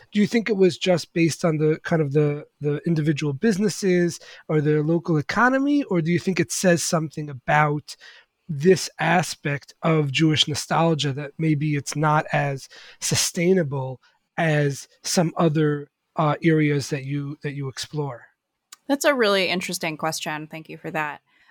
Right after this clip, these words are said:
Speaker 2: I, um, I think some, sometimes some restaurants just close, and certainly, um, uh, I think, um, especially I looked at a number of food trucks,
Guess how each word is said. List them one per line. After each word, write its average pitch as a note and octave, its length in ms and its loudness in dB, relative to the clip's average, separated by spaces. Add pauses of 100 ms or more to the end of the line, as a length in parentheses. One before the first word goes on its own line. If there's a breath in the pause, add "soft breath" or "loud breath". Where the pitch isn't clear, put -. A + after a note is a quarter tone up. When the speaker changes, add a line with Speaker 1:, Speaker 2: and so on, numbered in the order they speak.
(160 soft breath)
Speaker 2:
I, A#3 520 0
um, G#3+ 440 0 (220)
I D4 80 8
think F#4 160 0
some, E4 300 2
sometimes D#4 540 2
some B3 500 2
restaurants G3+ 500 0
just F3+ 280 -2
close, F#3+ 580 0 (360 loud breath)
and F#3+ 480 0
certainly, G#3+ 720 2 (100)
um, F3+ 560 0 (960)
uh, F#3 800 2 (320)
I G3 200 6
think, B3+ 640 0 (580)
um, F#3+ 260 0
especially B3 440 2
I G3+ 80 0
looked A3+ 200 0
at A3+ 120 0
a G#3+ 40 2
number F#3 280 0
of E3 120 -2
food D4+ 380 0
trucks, D4 600 2